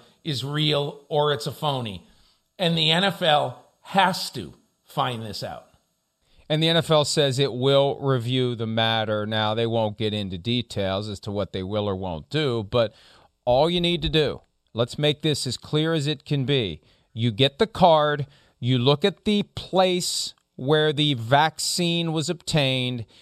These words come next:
Speaker 2: you look at the lot number, you call, whether it's a pharmacy, whether it's a, a county health department, that's where I got mine
Speaker 1: Yeah.
Speaker 2: back in March, whatever it is,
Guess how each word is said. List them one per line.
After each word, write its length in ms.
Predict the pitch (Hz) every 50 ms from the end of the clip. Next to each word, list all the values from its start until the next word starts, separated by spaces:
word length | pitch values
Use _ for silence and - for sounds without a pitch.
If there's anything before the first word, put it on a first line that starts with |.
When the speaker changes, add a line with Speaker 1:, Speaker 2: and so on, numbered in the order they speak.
| - _ _ _ _ _ -
Speaker 2:
you 220 | 120 123 131 127
look 240 | 120 131 143 143 -
at 140 | 190 - -
the 80 | 202
lot 500 | 185 175 165 170 175 180 185 175 - -
number, 640 | - 139 131 123 117 113 107 113 110 107 107 101 - _ _ _ _ _ _ _ _
you 180 | - 117 123 117 _ _
call, 560 | - - - 143 139 143 151 156 156 156 151
whether 200 | 143 147 139 131
it's 120 | 127 - -
a 80 | 117 - - _ -
pharmacy, 840 | 165 170 175 185 185 190 180 - - - 190 180 175 175 175 170 151 - - - - _ _ -
whether 340 | 131 143 139 139 135 131
it's 500 | 131 131 127 117 - - - - - - - - _ _ _
a, 220 | - 85 117 104 - _ -
a 120 | - - _ _ -
county 480 | - - 165 160 160 151 139 123 104 - _ _ _ _ _ _
health 420 | - - - 160 185 180 - -
department, 580 | 190 - - - 180 170 170 165 127 175 170 143
that's 260 | 160 151 143 - -
where 160 | 165 147 143
I 120 | 147 151 147
got 260 | 143 131 131 120 -
mine 380 | 107 123 139 151 165 170 165
Speaker 1:
Yeah. 100 | 160 165
Speaker 2:
back 220 | 156 156 151 - -
in 180 | 160 151 147
March, 380 | 147 147 147 147 147 143 - -
whatever 420 | 147 143 139 143 170 180 247 262
it 80 | 233 202
is, 300 | 190 185 180 175 160